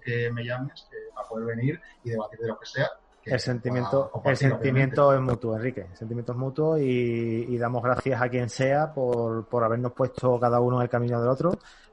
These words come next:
Speaker 2: y que entrase,
Speaker 1: Zuckerberg,
Speaker 2: que ese día que
Speaker 1: Zuckerberg. Hay, hay que agradecer a
Speaker 2: Zuckerberg.
Speaker 1: Zuckerberg que nos haya puesto.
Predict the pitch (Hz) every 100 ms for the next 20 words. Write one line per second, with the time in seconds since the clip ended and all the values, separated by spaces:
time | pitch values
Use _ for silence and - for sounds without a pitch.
0 | _ - 135 131 123 123 127 120 - -
1 | _ _ 151 139 131 180 190 139 127 156
2 | 156 131 123 - 151 165 156 180 185 123
3 | 110 107 - 139 135 - - 143 143 170
4 | 170 165 185 180 170 160 185 208 208 170
5 | 196 196 180 135